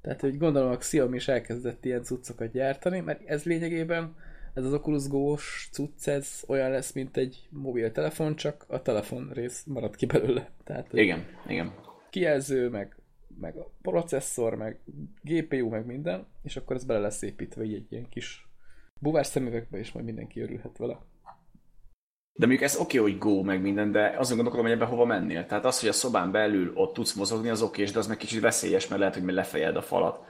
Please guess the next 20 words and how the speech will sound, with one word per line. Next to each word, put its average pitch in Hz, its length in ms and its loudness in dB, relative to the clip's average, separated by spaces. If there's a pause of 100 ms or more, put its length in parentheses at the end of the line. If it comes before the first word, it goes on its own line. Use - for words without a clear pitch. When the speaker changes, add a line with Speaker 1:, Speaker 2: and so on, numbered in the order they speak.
(140)
Speaker 2:
De - 60 0
most 107 160 4
ebbe 104 140 4
az 101 100 4
utcába 101 340 4
kimész, 101 580 -2
V 98 100 -4 (260)
R-os - 400 -2
hülyeségeket - 520 0
Speaker 1:
Ez - 80 -6
jó 156 60 -2
Speaker 2:
csinálni. - 260 0
Speaker 1:
kérdés. 107 500 -8
Hát - 140 -8
ez 285 120 -2
ugyanúgy 135 260 0
működik, 120 300 2
mint 123 140 -4
a 120 40 -2
mobilos. - 560 -6